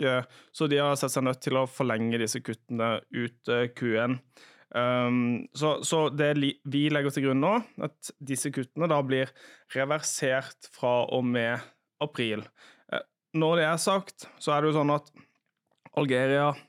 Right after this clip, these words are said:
Irak, Kuwait, Saudi-Arabia og U A E, eh, de produserte nitten komma syttisju millo-, millioner fat olje i oktober. Egentlig litt sånn run rate-nivå, eh, i høst.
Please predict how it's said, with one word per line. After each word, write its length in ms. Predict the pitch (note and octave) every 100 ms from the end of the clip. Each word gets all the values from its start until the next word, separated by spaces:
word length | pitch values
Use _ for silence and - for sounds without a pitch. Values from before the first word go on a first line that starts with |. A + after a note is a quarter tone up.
| - -
Irak, 400 | C3+ C3+ C#3 -
Kuwait, 380 | C3+ C3 C3+ -
Saudi-Arabia 840 | - B2+ B2 B2 B2+ C3 C3+ C#3+ C#3+ - _ -
og 320 | B2+ C3 - C#3+
U 160 | C3
A 60 | C3 C3+
E, 120 | E3 F3+ - - - _ _ -
eh, 240 | A#2+ A#2 B2
de 140 | C#3 C3+
produserte 720 | D3 C#3 C3+ B2+ - C#3 C#3
nitten 380 | C3+ A#2+ - B2+
komma 180 | C3+ C3+
syttisju 560 | C#3+ D3+ D3+ B2+ A#2+ A2 - -
millo-, 460 | C3 A#2 G#2+ A2 -
millioner 400 | B2+ A#2+ A2+ A2
fat 460 | - A#2 - - -
olje 400 | A#2 G#2+ A#2+ A#2+ A#2+
i 80 |
oktober. 560 | A#2 A#2 A2+ B2+ F3+ G#3 - - _ _ _
Egentlig 420 | D3 B2+ D3 F3 D#3+
litt 160 | C3
sånn 180 | B2+ B2
run 200 | A#2 A2+
rate-nivå, 480 | A2+ A2+ - B2 C#3 D3+ D3 - -
eh, 180 | A#2 B2
i 80 |
høst. 460 | D#3+ G#3+ - -